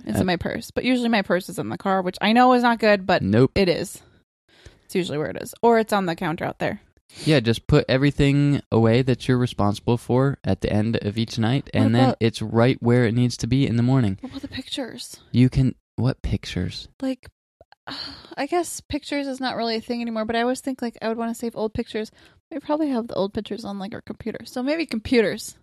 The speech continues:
Speaker 2: Old pictures of what?
Speaker 1: Just, like, old pictures, like, our pictures from when Forrest was, like, really little. Like, I would wanna get our hard drives that have those on it.
Speaker 2: Oh, oh, oh, oh, oh, pictures.
Speaker 1: Yeah.
Speaker 2: I backed up everything.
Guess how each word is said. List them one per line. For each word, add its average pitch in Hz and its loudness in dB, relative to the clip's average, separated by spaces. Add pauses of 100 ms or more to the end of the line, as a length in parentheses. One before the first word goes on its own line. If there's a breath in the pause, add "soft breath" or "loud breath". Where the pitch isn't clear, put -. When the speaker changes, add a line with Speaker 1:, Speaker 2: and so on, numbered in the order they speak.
(420)
Speaker 2:
Old 113 2
pictures 113 0
of 90 -6
what? 95 0 (580)
Speaker 1:
Just, - -4
like, 349 0
old 294 -2
pictures, 370 -2
like, 226 -2
our 240 4
pictures 220 -2
from 233 0
when 240 0
Forrest 262 0
was, 214 -6
like, - -2
really 214 2
little. 196 0
Like, 180 -4 (180)
I 190 2
would 202 6
wanna 214 4
get 185 0
our 170 2
hard 202 2
drives 226 0 (100)
that 202 0
have 202 0
those 190 2
on 233 0
it. 269 -2
Speaker 2:
Oh, 120 8
oh, 107 6
oh, 82 0
oh, - -4
oh, - -4
pictures. - -8
Speaker 1:
Yeah. 233 -4 (240)
Speaker 2:
I - 4
backed 104 2
up - -6
everything. - -6